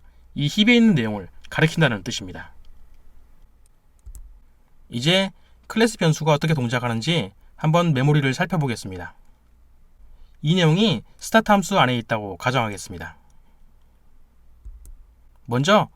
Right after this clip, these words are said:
클래스 포스에 C포스 변수를 선언합니다. 이 값은 스택에 생기게 됩니다. 그리고 뉴 클래스 포스로 생성자를 실행하여 C포스에 대입합니다. 힙에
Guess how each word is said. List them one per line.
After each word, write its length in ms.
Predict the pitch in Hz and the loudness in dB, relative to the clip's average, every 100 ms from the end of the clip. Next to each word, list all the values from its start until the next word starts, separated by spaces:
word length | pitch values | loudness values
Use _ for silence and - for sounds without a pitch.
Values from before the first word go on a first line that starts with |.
| - - | -20 -4
클래스 340 | 208 220 - | 0 0 0
포스에 560 | 165 160 131 139 165 165 - - | -4 -4 -2 0 0 -2 -12 -6
C포스 440 | 233 226 247 208 | -4 0 0 0
변수를 440 | 139 127 113 104 101 | -2 -2 -4 -6 -2
선언합니다. 600 | 165 175 117 87 92 - - - - _ - - - - - - - - - | 0 0 -2 -6 -16 -20 -20 -20 -20 _ -20 -20 -20 -20 -20 -20 -20 -20 -6
이 140 | 170 | -2
값은 440 | 180 156 220 196 104 - | 2 2 2 0 -2 -12
스택에 400 | - - 233 185 | -16 -2 2 2
생기게 300 | 151 151 123 | 2 0 -2
됩니다. 400 | 92 90 87 - - - - - - _ - - - - - - - - - - - | -8 -10 -14 -18 -20 -20 -20 -20 -20 _ -20 -20 -20 -20 -20 -20 -20 -20 -20 -20 -6
그리고 460 | 131 170 214 - - - - | 0 2 2 0 -10 -14 -2
뉴 160 | 165 | -2
클래스 340 | 190 214 220 - | 0 0 0 0
포스로 500 | 165 151 127 151 165 - | -4 -2 -2 -2 -4 -14
생성자를 540 | - 190 196 175 156 | -6 -2 0 2 0
실행하여 540 | 151 123 107 139 131 - - | 0 -4 -2 0 -2 -6 -20
C포스에 560 | - - - - - 98 | -10 -8 -2 -2 -2 -8
대입합니다. 600 | 110 113 110 95 85 - - - - - - - - - - - - - - - - - _ _ _ - - - | -6 -6 -8 -10 -14 -18 -20 -20 -20 -20 -20 -20 -18 -18 -20 -20 -20 -20 -20 -20 -20 -20 _ _ _ -20 -20 -12
힙에 500 | - 208 240 185 | -2 2 4 2